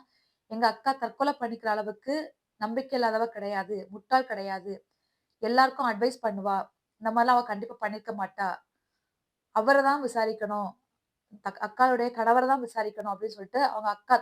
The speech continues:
தங்கச்சி ரெண்டு பேரும் சொல்றாங்க. இவருக்கு இது ஒரு விஷயம் பக்கம் இருந்தாலும், அவ-, இது ஜெஃப்ரின் டேவிட்சனுக்கு வந்து இன்னொரு பொண்ணு கூட தொடர்பு இருக்கிறதாகவும், அது வந்து பிரியங்காவுக்கு தெரிஞ்சு சண்டை வந்ததாகவும், அந்த மாதிரிலாம் பிரச்சனை வந்திருக்கு, அடிக்கடி இவங்களுக்குள்ள சண்டை ஏற்பட்டிருக்கு அப்படிங்கிறது வந்து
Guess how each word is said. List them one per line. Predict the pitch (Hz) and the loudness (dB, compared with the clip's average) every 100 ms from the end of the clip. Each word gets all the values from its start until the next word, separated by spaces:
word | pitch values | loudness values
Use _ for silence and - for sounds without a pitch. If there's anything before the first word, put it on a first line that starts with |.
| - | 0
தங்கச்சி | 214 240 254 | -6 -4 -4
ரெண்டு | 208 208 | -6 -2
பேரும் | 214 214 | -4 -2
சொல்றாங்க. | 202 196 190 180 277 - _ _ _ _ _ _ _ _ _ _ - | -8 -6 -6 -4 -4 -6 _ _ _ _ _ _ _ _ _ _ -10
இவருக்கு | 269 359 349 - 269 | 2 4 2 -2 -4
இது | 302 302 | -2 0
ஒரு | 320 | -2
விஷயம் | 262 262 262 220 | -4 -2 -4 -4
பக்கம் | 226 240 | -6 -6
இருந்தாலும், | 220 208 196 190 254 330 _ _ _ _ _ _ _ 214 | -6 -6 -6 -6 -8 -10 _ _ _ _ _ _ _ 0
அவ-, | 214 | 0
இது | 220 190 214 208 202 202 | -2 0 2 4 2 -2
ஜெஃப்ரின் | 202 214 320 320 | -4 -6 -8 -2
டேவிட்சனுக்கு | 262 233 196 208 196 196 | -2 -2 -8 -16 -12 -10
வந்து | 190 294 | -4 -2
இன்னொரு | 240 247 302 302 | -2 -4 -4 -4
பொண்ணு | 302 220 247 | -4 -6 -6
கூட | - 196 196 370 - | -8 -4 -2 -2 -4
தொடர்பு | 214 233 226 | -2 0 0
இருக்கிறதாகவும், | 226 202 190 185 185 285 | -4 -6 -8 -8 -12 -8
அது | - 214 269 | -6 -2 -2
வந்து | 247 247 339 - | -2 -4 -8 -6
பிரியங்காவுக்கு | 233 233 247 240 233 | -4 2 2 0 -2
தெரிஞ்சு | 202 196 196 339 - _ _ _ | -10 -10 -10 -12 -14 _ _ _
சண்டை | - 226 254 | 0 2 2
வந்ததாகவும், | 254 202 202 196 220 277 302 _ _ - | 0 0 -4 -4 -6 -8 -10 _ _ -8
அந்த | 226 262 | -2 2
மாதிரிலாம் | 262 254 254 | 4 4 0
பிரச்சனை | 247 226 233 | -4 -6 -4
வந்திருக்கு, | 208 190 202 220 | -4 -8 -4 -2
அடிக்கடி | 226 262 262 | -2 -2 -2
இவங்களுக்குள்ள | 220 233 233 | -2 -4 -4
சண்டை | 214 214 226 | -2 -4 -4
ஏற்பட்டிருக்கு | - 190 196 196 | -4 -12 -10 -12
அப்படிங்கிறது | 185 185 180 | -12 -14 -16
வந்து | 175 214 | -14 -14